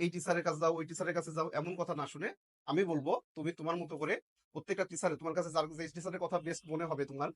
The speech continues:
এমন দুই তিনটা টিচারের ক্লাস তুমি ফ্রি ক্লাস করবা। করার পরে then তুমি ডিসিশন নিবা তুমি কার কাছে ভর্তি হবা। So, যার, যেই টিচারের পড়ানো তোমার কাছে খুব বেশি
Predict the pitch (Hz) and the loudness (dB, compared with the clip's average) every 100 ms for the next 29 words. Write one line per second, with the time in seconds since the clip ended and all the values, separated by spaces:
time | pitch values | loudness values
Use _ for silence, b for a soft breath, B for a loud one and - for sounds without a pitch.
0 | _ _ 147 156 160 156 156 165 160 165 | _ _ -2 -2 -2 -4 -4 -4 -2 -4
1 | 170 156 160 - 160 147 139 139 135 - | -2 2 0 0 -10 -8 -6 -4 -4 -6
2 | 117 - _ _ _ - 180 196 214 - | -14 -16 _ _ _ 0 8 8 8 4
3 | 202 185 131 - _ _ _ 135 175 269 | 4 6 4 -2 _ _ _ 2 4 4
4 | 294 196 165 156 170 151 180 202 165 139 | 0 -2 -2 0 0 2 0 -2 -4 -4
5 | 127 147 226 370 _ _ _ _ - 151 | -2 -2 -2 -4 _ _ _ _ -6 -2
6 | 127 107 - _ - 170 226 - _ 127 | -2 -4 -8 _ -2 2 2 0 _ 4
7 | 147 175 190 - 147 196 214 202 208 175 | 6 8 4 0 2 4 4 4 4 4
8 | 170 180 185 180 156 151 165 147 185 | 6 6 4 0 -4 -6 -4 -2 -2